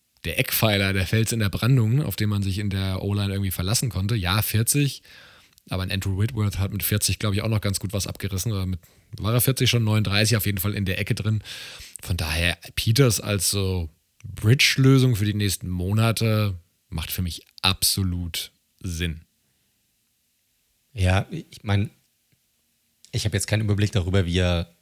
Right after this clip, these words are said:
Speaker 2: physisch gerade drauf ist oder ob er sich vielleicht
Speaker 1: Klar.
Speaker 2: auch in der Offseason ein bisschen Zeit genommen hat und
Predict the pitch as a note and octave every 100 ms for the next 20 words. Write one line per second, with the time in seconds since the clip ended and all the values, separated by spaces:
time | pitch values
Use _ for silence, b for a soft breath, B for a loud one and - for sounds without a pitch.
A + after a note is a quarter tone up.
0 | _ - - - G2+ G#2+ - - F#2+ F2
1 | - F2+ G#2 B2+ G#2+ A2 F2 F2 E2+ -
2 | F2 - F2 F2 F2 - - E2+ E2 D#2+
3 | - F#2 - - F2 E2+ F2 - E2+ E2